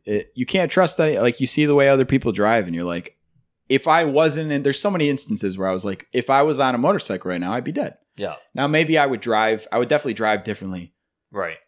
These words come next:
Speaker 1: on a motorcycle.
Speaker 2: And also
Speaker 1: I'd, I'd
Speaker 2: wouldn't
Speaker 1: be, like,
Speaker 2: be all over.
Speaker 1: ninety feet behind people. I'd be like,
Speaker 2: Yeah.
Speaker 1: "It's fucking,"
Speaker 2: I wouldn't be on Transit Road. I wouldn't
Speaker 1: No.
Speaker 2: be in, you know, I wouldn't be riding that shit around fucking rush hour.
Speaker 1: No.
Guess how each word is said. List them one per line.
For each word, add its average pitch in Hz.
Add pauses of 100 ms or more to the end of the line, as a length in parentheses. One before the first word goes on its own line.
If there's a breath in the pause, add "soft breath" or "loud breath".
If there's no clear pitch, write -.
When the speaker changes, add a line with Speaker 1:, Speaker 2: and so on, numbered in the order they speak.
Speaker 1:
on 107
a 104
motorcycle. 95
Speaker 2:
And 107
also 127
Speaker 1:
I'd, 143
I'd 170
Speaker 2:
wouldn't 160
Speaker 1:
be, 139
like, 127
Speaker 2:
be 98
all 90
over. 80
Speaker 1:
ninety 127
feet 117
behind 139
people. 131
I'd 101
be 101
like, 92
Speaker 2:
Yeah. -
Speaker 1:
"It's -
fucking," 90
Speaker 2:
I 110
wouldn't 107
be 107
on 98
Transit 95
Road. 110
I 98
wouldn't 95
Speaker 1:
No. -
Speaker 2:
be 95
in, 90 (200 soft breath)
you 101
know, 90
I -
wouldn't 107
be 92
riding 101
that 98
shit 104
around 92
fucking 95
rush 98
hour. 87
Speaker 1:
No. 98